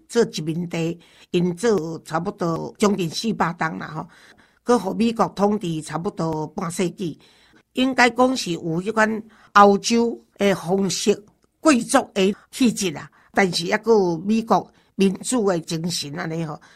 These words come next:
所以因的生活态度呢，比较上较浪漫。咱讲的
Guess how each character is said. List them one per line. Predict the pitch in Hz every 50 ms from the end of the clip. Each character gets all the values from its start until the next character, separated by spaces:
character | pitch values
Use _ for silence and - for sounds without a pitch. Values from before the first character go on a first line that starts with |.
| _ _ _
所 | - - 247 254
以 | 254 -
因 | - 214 196 202
的 | 202 196 -
生 | - - - 208 196
活 | 190 175 170
态 | 175 - 147 165
度 | 170 - 185 175 175
呢， | 175 165
比 | 170 214 233
较 | 226 233 220
上 | 175 - 175 165 170 160
较 | - 165 175 190
浪 | 196 175 165 135
漫。 | 156 165 143 139 120 - _ _ _ _ _ _ _ _ _ _ _ -
咱 | 196 202 208 202
讲 | 214 190
的 | 180 160 160 160